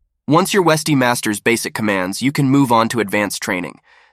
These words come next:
These intelligent dogs thrive on mental stimulation, teach tricks, agility exercises, or even participate in dog sports like obedience or agility.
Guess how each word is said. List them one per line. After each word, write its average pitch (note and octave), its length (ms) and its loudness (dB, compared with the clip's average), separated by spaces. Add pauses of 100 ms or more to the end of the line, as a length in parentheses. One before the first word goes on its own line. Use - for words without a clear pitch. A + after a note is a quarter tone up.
These D#3 160 0
intelligent C#3 520 0
dogs G#2+ 360 2
thrive B2 320 2
on G#2 160 0
mental A2 260 -2
stimulation, G2 720 -4 (320)
teach D3+ 260 -2
tricks, - 520 -4 (100)
agility B2 460 0
exercises, G#2 760 -2 (220)
or D3 120 4
even D3 180 2
participate B2+ 600 -2
in G#2 120 -2
dog A2+ 260 2
sports - 380 -4
like G2 160 0
obedience A2 520 -2
or A2 80 0
agility. G#2+ 540 -4